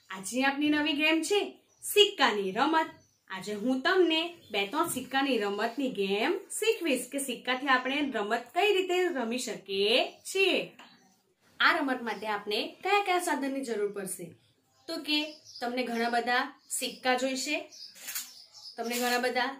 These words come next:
સિક્કા જોઈશે. ત્યારબાદ આ રમત રમવા માટે આપણે શું કરીશું?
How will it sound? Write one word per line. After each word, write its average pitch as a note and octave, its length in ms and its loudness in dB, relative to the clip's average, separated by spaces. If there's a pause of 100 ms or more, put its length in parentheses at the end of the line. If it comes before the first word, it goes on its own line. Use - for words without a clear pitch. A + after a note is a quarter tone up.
(100)
સિક્કા C4 400 -2
જોઈશે. C#4 320 0 (480)
ત્યારબાદ C4+ 480 4 (160)
આ A3 120 0
રમત C4 280 -2
રમવા C#4+ 340 0
માટે B3 240 -2 (320)
આપણે C4+ 260 0
શું E4+ 200 0
કરીશું? A3 400 -2